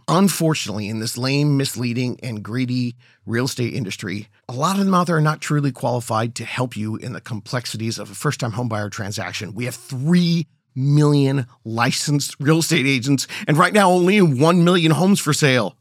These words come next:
Uh, let's do the math on that. How does that work if you're looking for an experienced working professional? Right now, customer service that you're getting, it's putrid. It's the grossest word I could think of. Most of the industry wants you to figure out where you are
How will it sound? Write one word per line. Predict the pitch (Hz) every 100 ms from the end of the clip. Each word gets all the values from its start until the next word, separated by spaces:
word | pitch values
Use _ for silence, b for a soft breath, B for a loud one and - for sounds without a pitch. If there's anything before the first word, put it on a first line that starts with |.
| _
Uh, | 123 123 120 110 101 _ _ b
let's | 165 -
do | 220
the | 185
math | 196 156 165
on | 120
that. | 107 - _
How | - 190 226
does | 202
that | 202 160
work | 156 131 -
if | 131 139
you're | 131
looking | 117 139 120
for | 120
an | 113
experienced | - - 135 123 117 -
working | 113 - 101
professional? | 92 104 - 87 - _
Right | 123 180 -
now, | 165 180 220 277 285 _
customer | - 214 214 208
service | - 202 208 247
that | -
you're | - 202
getting, | 220 254 254 - -
it's | 135 139 -
putrid. | - - 123 95 95 - _
It's | -
the | 127
grossest | 110 120 - 104
word | 113 104
I | 95
could | -
think | - 110
of. | - - -
Most | 151 165 214 - -
of | 156
the | 160
industry | 143 131 - 131
wants | 120 104 113 113 110
you |
to | 101
figure | - 117 104 104 76
out | 92 90
where | 127 117 117
you | 117 113
are | 107 104